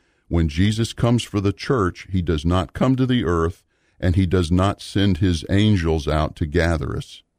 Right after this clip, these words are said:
It says, "He will send forth his angels with a great trumpet, and they, the angels, will gather together his elect." Remember the elect back from verse twenty-two? These are the righteous remnant, his elect from the four corners of the,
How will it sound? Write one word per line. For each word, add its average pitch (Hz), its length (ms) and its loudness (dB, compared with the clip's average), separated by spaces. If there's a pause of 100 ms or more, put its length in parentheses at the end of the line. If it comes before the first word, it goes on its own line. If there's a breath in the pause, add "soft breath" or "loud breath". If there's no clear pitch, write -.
(800)
It - 140 -6
says, 92 240 0
"He 117 160 2
will 98 160 0
send 117 320 -2
forth 104 320 -2
his 92 340 -2
angels 98 640 0
with 85 240 -2
a 82 100 0
great 92 480 -2
trumpet, 95 580 -4 (400)
and 90 280 0
they, 98 400 2
the 82 220 -2
angels, 98 520 0
will 82 180 -4
gather 98 520 0
together 101 600 0
his 87 320 0
elect." 87 600 0
Remember 87 220 -2
the 95 140 2
elect 95 340 0
back 104 260 -2
from 92 200 -2
verse 90 300 -2
twenty-two? 104 680 -2 (680 soft breath)
These 90 220 0
are 104 80 2
the 87 140 2
righteous 82 760 -2
remnant, 87 460 0
his 90 160 2
elect 90 420 0
from 87 200 -2
the 80 80 -2
four 113 300 -6
corners 117 460 -2
of 110 140 0
the, 104 300 0